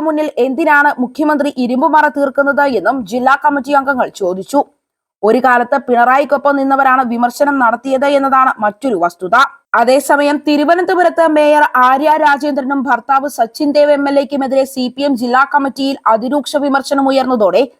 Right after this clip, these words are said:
മേയർക്ക് തെറ്റുകൾ തിരുത്തി മുന്നോട്ടു പോകാൻ സി പി എം ഒരു അവസരം കൂടി നൽകാനാണ് ജില്ലാ കമ്മിറ്റിയിൽ തീരുമാനമായിരിക്കുന്നത്.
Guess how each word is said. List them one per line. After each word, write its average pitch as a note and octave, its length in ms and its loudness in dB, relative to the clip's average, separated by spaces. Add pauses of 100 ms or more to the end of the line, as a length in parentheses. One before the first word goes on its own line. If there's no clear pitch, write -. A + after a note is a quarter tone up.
(500)
മേയർക്ക് C#4+ 420 2 (100)
തെറ്റുകൾ B3+ 360 0 (120)
തിരുത്തി C4+ 300 -4 (140)
മുന്നോട്ടു B3+ 440 0
പോകാൻ C#4 260 2 (120)
സി B3+ 120 -2 (100)
പി C4+ 120 -4
എം C4 60 0 (160)
ഒരു C#4 140 2 (100)
അവസരം D4 420 -2
കൂടി C#4+ 220 -2
നൽകാനാണ് B3+ 500 0 (280)
ജില്ലാ A3+ 240 0 (100)
കമ്മിറ്റിയിൽ C4 420 -2 (140)
തീരുമാനമായിരിക്കുന്നത്. G3+ 960 0